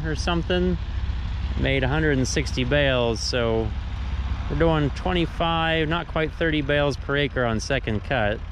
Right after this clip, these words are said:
That's, it's not bad. Uh, we have one more field to go get. Nick's bringing this one to the front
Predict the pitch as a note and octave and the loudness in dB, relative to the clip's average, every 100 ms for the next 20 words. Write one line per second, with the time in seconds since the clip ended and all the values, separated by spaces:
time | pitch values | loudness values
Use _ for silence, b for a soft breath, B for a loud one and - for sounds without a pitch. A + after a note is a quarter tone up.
0 | - - - B2 B2 - - - - - | -10 -8 -4 -4 -2 -4 -4 -4 -4 -2
1 | F#3 F3+ G#3+ F#3 D3+ D3 C3+ - - - | 0 2 2 2 2 -2 -6 -8 -10 -10
2 | - - - - - - - - C3 D3 | -10 -8 -8 -6 -8 -6 -6 -2 2 2
3 | G#3 G3 E3 E3 F#3+ F#3 - G#3+ F#3+ F#3 | 2 2 2 2 2 2 2 2 2 2
4 | F3+ B3+ F3 E3+ F#3 - E3+ D#3+ E3+ - | 2 0 0 -2 -2 -2 0 2 0 2
5 | E3+ C#3 - F3+ F#3 | 0 0 -2 0 0